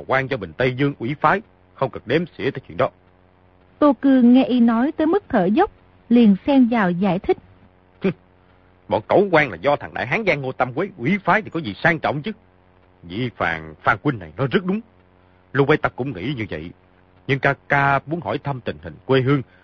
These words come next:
Speaker 1: lại tân bốc y vài câu. Thằng cẩu quan ấy càng đắc ý, nói quan lại do Ngô Tam Quế bổ nhiệm gọi là Tây Tuyển. Ý nói là do Bình Tây Dương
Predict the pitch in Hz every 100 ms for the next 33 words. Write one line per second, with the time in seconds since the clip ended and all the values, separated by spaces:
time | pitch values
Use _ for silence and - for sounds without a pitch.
0 | _ - 98 - 147 139 190 147 98 71
1 | 127 131 - _ _ _ _ - - -
2 | 101 117 127 120 147 - 85 - 127 -
3 | 185 220 _ _ _ _ _ 110 127 131
4 | 120 92 95 117 110 - 127 113 147 135
5 | 113 165 131 98 120 107 104 92 - 131
6 | - - 95 175 214 _ _ _ _ -
7 | 131 147 143 151 82 123 107 80 - -
8 | 131 123 131 139